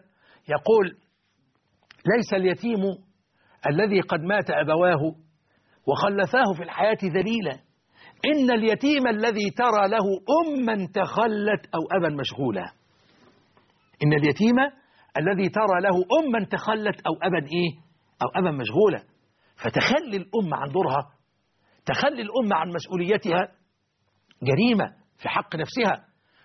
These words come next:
وفي حق دينها وفي حق أمتها، يوم أن تتخلى عن الدور الفعال والإيجابي الذي أنيط بعنقها. نقطة أخيرة بنشير إليها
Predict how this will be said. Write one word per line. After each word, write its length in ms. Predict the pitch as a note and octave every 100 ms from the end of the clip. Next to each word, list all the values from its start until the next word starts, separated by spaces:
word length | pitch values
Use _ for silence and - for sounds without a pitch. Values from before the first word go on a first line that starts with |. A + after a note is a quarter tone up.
| -
وفي 220 | C#3+ -
حق 260 | - C4+ - G#3
دينها 480 | G#3 A3 A3+ E3 - _ _ _ -
وفي 240 | E3+ -
حق 240 | - D4+ - A#3 A3+
أمتها، 580 | G#3+ D4 B3+ A3 D3 _ _ _ _ _
يوم 260 | D3+ F#3+ F3
أن 140 | D#3
تتخلى 680 | D3 D3+ C#3 B3 B3 G#3+ G3+ - _ _ -
عن 480 | G#2+ E3+ F#3+ E3+ F#3 _ _ _ _ -
الدور 400 | B2 A2+ B3+ G#3
الفعال 560 | C#3+ D#3 B2 - G#3 D#3+
والإيجابي 680 | D#3 D3+ D#3 F#3 E3+ E3+ - _ _ _ C3
الذي 320 | D3+ D#3+ D#3
أنيط 300 | D#3 F3+ E3+ D#3 D3+ - - - -
بعنقها. 580 | D#3 F#3+ B2+ - - - _ - -
نقطة 420 | D4 - - B3
أخيرة 440 | - B3 A#3+ G#3+ - _ _ _
بنشير 440 | D3 E3+ D3 A#3+ A#3+
إليها 540 | F3+ G#3 F#3+ F3+ D#3+